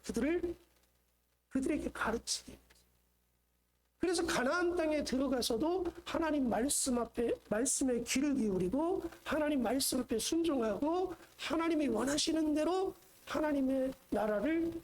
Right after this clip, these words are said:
가나안 땅에 세워가게 하기 위해서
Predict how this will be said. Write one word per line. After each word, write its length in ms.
가나안 440
땅에 360
세워가게 680
하기 360
위해서 600